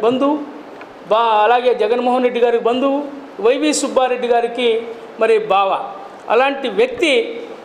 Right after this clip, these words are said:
ఈరోజు వైసీపీని వదిలి, అంటే ఈ జిల్లాలో దాదాపు పాతిక ముప్పై సంవత్సరాల పాటు రాజకీయం చేసినటువంటి వ్యక్తి బాలినేని శ్రీనివాసరెడ్డే మీ పార్టీని వదిలి వెళ్ళిపోయాడంటే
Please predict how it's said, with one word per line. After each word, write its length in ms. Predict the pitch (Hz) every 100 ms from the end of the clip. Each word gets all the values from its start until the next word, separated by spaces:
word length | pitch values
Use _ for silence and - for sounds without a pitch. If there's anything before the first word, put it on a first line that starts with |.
| -
ఈరోజు 600 | 214 254 262 269 269 240 240 - - -
వైసీపీని 760 | 202 269 - 294 277 262 254
వదిలి, 680 | 214 190 240 285 214 - - -
అంటే 220 | 196 311
ఈ 20 | 226
జిల్లాలో 400 | 214 240 262 247
దాదాపు 540 | 220 226 233 240 214 226 - - 208
పాతిక 300 | 220 226 220
ముప్పై 320 | 208 220 208
సంవత్సరాల 420 | 202 220 277 269
పాటు 220 | 269 240
రాజకీయం 480 | 208 190 220 247 226 214
చేసినటువంటి 480 | 202 202 208 202
వ్యక్తి 540 | 185 180 - - 160 - - - - - -
బాలినేని 480 | 190 277 330 339 320
శ్రీనివాసరెడ్డే 680 | 294 285 285 269 262 254 254
మీ 140 | 247
పార్టీని 460 | 233 220 226 247 247
వదిలి 200 | 220 226
వెళ్ళిపోయాడంటే 960 | 220 214 240 233 233 220 160 175 -